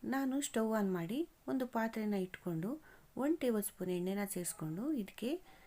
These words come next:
ಸಾಸಿವೆ, ಕೊತ್ತಂಬರಿ, ಒಂದು ನಾಲ್ಕು ಒಣಮೆಣಸಿನ್ಕಾಯಿನ ಸೇರಿಸ್ಕೊಂಡು ಇದರಲ್ಲಿ ಫ್ರೈ ಮಾಡ್ಕೊತಾ ಇದ್ದೀನಿ. ಕಮ್ಮಿ ಉರಿ ಇಟ್ಕೊಂಡೇ ಫ್ರೈ ಮಾಡ್ಕೊಳ್ಳಿ, ಜಾಸ್ತಿ ಉರಿ ಮಾಡ್ಕೊಳಕ್ಕೆ ಹೋಗಬೇಡಿ.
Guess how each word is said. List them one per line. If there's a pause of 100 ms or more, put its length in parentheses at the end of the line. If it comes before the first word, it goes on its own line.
(100)
ಸಾಸಿವೆ,
ಕೊತ್ತಂಬರಿ, (400)
ಒಂದು
ನಾಲ್ಕು
ಒಣಮೆಣಸಿನ್ಕಾಯಿನ (340)
ಸೇರಿಸ್ಕೊಂಡು (640)
ಇದರಲ್ಲಿ
ಫ್ರೈ
ಮಾಡ್ಕೊತಾ
ಇದ್ದೀನಿ. (100)
ಕಮ್ಮಿ
ಉರಿ
ಇಟ್ಕೊಂಡೇ (180)
ಫ್ರೈ
ಮಾಡ್ಕೊಳ್ಳಿ, (260)
ಜಾಸ್ತಿ
ಉರಿ
ಮಾಡ್ಕೊಳಕ್ಕೆ
ಹೋಗಬೇಡಿ.